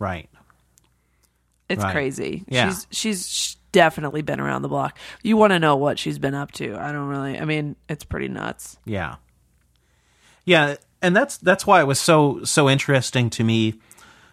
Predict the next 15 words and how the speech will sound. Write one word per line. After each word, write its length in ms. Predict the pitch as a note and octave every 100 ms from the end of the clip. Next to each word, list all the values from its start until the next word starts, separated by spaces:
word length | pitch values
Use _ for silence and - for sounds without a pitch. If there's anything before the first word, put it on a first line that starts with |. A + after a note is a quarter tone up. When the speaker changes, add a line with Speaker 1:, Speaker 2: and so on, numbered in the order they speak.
| _
Speaker 1:
watching 380 | - C3 - C3+
the 80 | A2+
pilot 600 | - B2 B2+ B2 G#2 -
that 440 | A#2 A2+ G#2+ G#2 - _ _ _ _ _ _ _ _ _ _ _ -
it's, 320 | D3 - -
it's 180 | D#3 C#3+
explained 540 | B2+ - D#3 D#3 D3+ B2+
that 320 | A#2+ A#2 A2
she 560 | - C#3+ C3 B2+ A#2+
is 200 | A#2+ G2+ -
a 100 | C#3
retired 600 | A2+ A2 A2+ B2 A#2 G#2
school 320 | - - D3+
teacher. 480 | C#3+ A2+ - - - - _ _ _ _ _ _ -
Speaker 2:
Yeah. 280 | G3 F#3